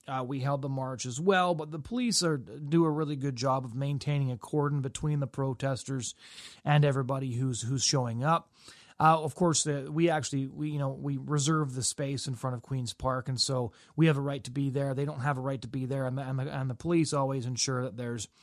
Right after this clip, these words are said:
there's a space in between us. But things got interesting when the, when the first speech is finished, and we started to w-, do a,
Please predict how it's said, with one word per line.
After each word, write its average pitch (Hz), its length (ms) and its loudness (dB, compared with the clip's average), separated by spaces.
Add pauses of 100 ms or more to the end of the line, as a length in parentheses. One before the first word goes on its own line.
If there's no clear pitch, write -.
(200)
there's 139 160 2
a 139 80 0
space 151 340 -4
in 131 60 -6
between 185 360 2
us. 147 240 2 (540)
But 160 220 2
things 214 200 6
got 156 200 2
interesting 165 580 2
when 139 180 2
the, 131 240 -4
when 139 140 -4
the 139 80 -2
first - 380 0
speech 180 360 0
is 151 160 2
finished, 131 460 -2 (480)
and 143 320 0
we 143 80 -2
started 156 480 -2
to 139 320 0
w-, 139 320 -6
do 156 220 4
a, 127 180 0